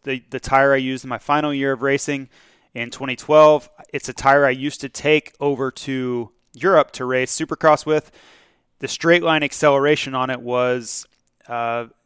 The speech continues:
rarely duplicated. There was one other tire in my career that I, I used that I felt like was on par with that,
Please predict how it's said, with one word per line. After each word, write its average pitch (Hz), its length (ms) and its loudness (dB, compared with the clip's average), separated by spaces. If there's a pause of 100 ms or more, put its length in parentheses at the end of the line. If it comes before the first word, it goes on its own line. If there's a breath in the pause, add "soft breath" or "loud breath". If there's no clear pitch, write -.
(160)
rarely 147 800 2 (100)
duplicated. 117 600 -8
There 123 80 -4
was 123 140 -8
one 160 160 0
other 170 160 2
tire 147 240 6
in 143 80 -2
my 143 80 0
career 135 280 -4
that 123 140 -4
I, 120 140 0
I 117 160 -4
used 120 400 -8
that 117 100 -2
I 107 40 -4
felt 123 280 -2
like 117 240 -4
was 117 180 -10
on 120 220 -8
par 147 260 0
with 170 140 -4
that, 175 300 2